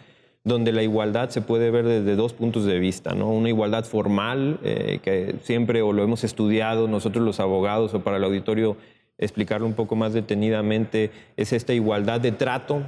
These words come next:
que todas las autoridades se tienen que tener, o esta igualdad en donde la ley no debe de hacer esa distinción, por lo menos,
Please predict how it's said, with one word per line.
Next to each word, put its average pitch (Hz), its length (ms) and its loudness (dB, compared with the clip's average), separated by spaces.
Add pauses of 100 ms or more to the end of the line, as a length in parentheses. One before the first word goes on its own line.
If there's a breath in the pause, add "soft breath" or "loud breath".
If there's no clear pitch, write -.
(140)
que 117 100 -2
todas 120 220 0
las 117 140 -2
autoridades 110 300 0
se 120 80 -4
tienen 117 240 0
que 117 100 0
tener, 110 320 0
o 113 100 0
esta 110 140 -4
igualdad 110 540 0
en 110 160 0
donde 104 260 2
la 101 180 0
ley 110 260 0
no 117 180 0
debe 117 180 2
de 110 80 2
hacer 107 240 -2
esa 113 200 0
distinción, 110 760 0
por 107 160 -2
lo 101 100 0
menos, 107 440 0